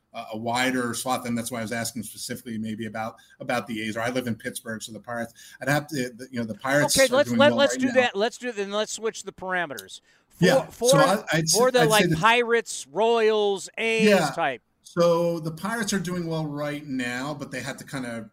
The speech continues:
Speaker 1: hit the switch again. I think the Tampa Bay Rays are the team that probably, uh, are, are the sort of standard bearer for not being a, lar-, a large market, not having huge revenue,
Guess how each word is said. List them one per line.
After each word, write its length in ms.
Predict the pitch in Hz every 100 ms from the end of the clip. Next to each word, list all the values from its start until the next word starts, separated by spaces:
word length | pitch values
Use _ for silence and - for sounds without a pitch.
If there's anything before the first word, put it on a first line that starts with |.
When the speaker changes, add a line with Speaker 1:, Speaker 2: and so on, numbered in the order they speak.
| -
Speaker 1:
hit 300 | 151 - _
the 100 | 123
switch 380 | - 139 127 117
again. 460 | 113 123 139 143 _ -
I 60 | 131
think 180 | 180 160
the 60 |
Tampa 320 | 156 160 156
Bay 200 | 143 131
Rays 400 | 123 120 131 143
are 60 | 127
the 120 | 117
team 420 | 110 135 123 123 120
that 180 | 113 - -
probably, 960 | 127 127 139 147 147 151 151 151 151 - _ _ 113
uh, 380 | 117 117 120 104
are, 160 | 117 123
are 200 | 120 120
the 400 | 117 113 113 120
sort 240 | - - 117
of 80 | 101
standard 400 | 135 139 131 120
bearer 380 | 117 117 113 _ _
for 680 | - 135 135 127 120 117 - _
not 300 | 127 131 135
being 160 | 147 147
a, 40 |
lar-, 340 | 139 135 147 -
a 40 | 156
large 360 | 127 131 120
market, 500 | 127 120 117 117 117 - _ -
not 240 | 127 127
having 320 | 139 139 143
huge 380 | 131 143 147 120
revenue, 560 | 123 123 117 117 113